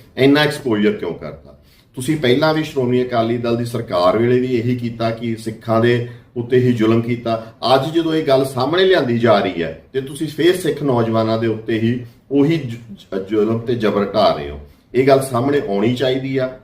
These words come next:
ਜਿਹੜੇ ਲੋਕ ਇਹਦੇ ਕਲਪਰੇਟ ਆ, ਉਹ ਨਜ਼ਰ ਆਉਣੇ ਚਾਹੀਦੇ ਆ, ਲੋਕਾਂ ਦੇ ਅੱਗੇ ਨੰਗੇ ਹੋਣੇ ਚਾਹੀਦੇ ਆ, ਤੇ ਇਹਦੇ ਵਾਸਤੇ ਜਸਬੀਰ ਸਿੰਘ ਬਹੁਤ ਅੱਛਾ ਕੰਮ ਕਰ ਰਹੇ ਆ।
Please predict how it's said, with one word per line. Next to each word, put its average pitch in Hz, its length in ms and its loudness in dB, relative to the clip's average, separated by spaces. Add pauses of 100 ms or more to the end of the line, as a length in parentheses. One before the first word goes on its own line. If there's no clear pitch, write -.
ਜਿਹੜੇ 139 280 4
ਲੋਕ 147 260 0
ਇਹਦੇ 143 160 0
ਕਲਪਰੇਟ 120 540 -4
ਆ, 123 40 0
ਉਹ 123 340 -2
ਨਜ਼ਰ 101 340 2
ਆਉਣੇ 123 180 4
ਚਾਹੀਦੇ 127 340 -2
ਆ, 127 40 -2
ਲੋਕਾਂ 113 340 -4
ਦੇ 117 100 -2
ਅੱਗੇ 107 160 -4
ਨੰਗੇ 92 320 -2
ਹੋਣੇ 120 220 2
ਚਾਹੀਦੇ 127 280 -4
ਆ, 131 40 -2
ਤੇ 135 180 -8
ਇਹਦੇ 135 200 0
ਵਾਸਤੇ 123 240 -2
ਜਸਬੀਰ 107 380 -8
ਸਿੰਘ 120 240 -6
ਬਹੁਤ 139 340 0
ਅੱਛਾ 117 220 -6
ਕੰਮ 90 280 -8
ਕਰ 85 140 -6
ਰਹੇ 95 240 -4
ਆ। 135 100 -6